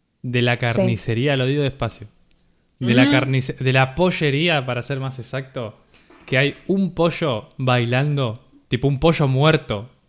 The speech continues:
Speaker 1: ya muerto hace mucho tiempo, sin cabeza,
Speaker 3: Raro.
Speaker 1: desplumado.
Speaker 2: Bueno, es, eso es un fake.
Speaker 1: ¿Qué hace? ¿Eh?
Speaker 2: Eso no era, no era un,
Speaker 1: ¿Eh?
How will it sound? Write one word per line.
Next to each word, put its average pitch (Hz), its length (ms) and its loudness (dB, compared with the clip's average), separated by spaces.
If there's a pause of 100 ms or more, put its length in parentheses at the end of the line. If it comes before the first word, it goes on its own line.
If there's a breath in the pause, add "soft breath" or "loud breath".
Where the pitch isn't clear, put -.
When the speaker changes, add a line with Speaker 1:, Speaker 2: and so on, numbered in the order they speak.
(120)
Speaker 1:
ya 139 240 0
muerto 147 460 2
hace 123 260 0
mucho 127 340 -2
tiempo, 123 340 -2
sin 139 280 -2
cabeza, 131 500 2
Speaker 3:
Raro. - 140 -8
Speaker 1:
desplumado. 156 600 4
Speaker 2:
Bueno, 240 340 4
es, 311 160 -2
eso 381 60 -2
es 370 160 0
un 311 240 -4
fake. 240 180 0
Speaker 1:
¿Qué 175 60 4
hace? 139 160 0
¿Eh? - 100 -6 (160)
Speaker 2:
Eso 294 220 -2
no 285 100 2
era, 277 220 4
no 254 120 -2
era 269 120 2
un, 262 80 2
Speaker 1:
¿Eh? 240 100 -6